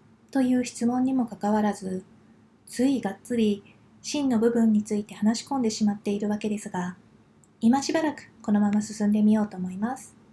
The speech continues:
前回の内容をまとめると、自分が幸せになるためには、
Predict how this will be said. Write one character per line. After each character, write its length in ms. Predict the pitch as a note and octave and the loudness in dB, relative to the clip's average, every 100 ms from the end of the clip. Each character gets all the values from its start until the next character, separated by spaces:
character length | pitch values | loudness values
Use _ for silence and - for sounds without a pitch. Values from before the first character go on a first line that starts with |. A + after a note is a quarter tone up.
| - _ _ _ _ _ _ _ _ _ _ - | -20 _ _ _ _ _ _ _ _ _ _ -4
前 180 | E4 E4+ | -2 -2
回 220 | E4+ D4 | -2 0
の 100 | A3 | 2
内 220 | G3+ G#3 | 4 4
容 140 | G#3+ | 4
を 40 | G#3+ | 2
ま 140 | G#3 | 2
と 80 | G#3 | 2
め 100 | G#3 | 2
る 120 | G#3+ | 2
と、 300 | G#3+ G#3 G#3 - _ - _ _ _ - | -2 -2 -2 -6 _ -20 _ _ _ -4
自 140 | G#3+ | -2
分 220 | C4 C4+ | 0 0
が 100 | C4 | -2
幸 420 | B3+ A3 A3 B3 | -2 -2 0 0
せ 140 | B3+ B3+ | -2 0
に 100 | B3+ | 2
な 120 | C4+ | 0
る 100 | C#4+ | 0
た 140 | A#3 | 0
め 80 | G#3 | 0
に 140 | G3 F#3+ | -2 -6
は、 220 | F#3+ | -6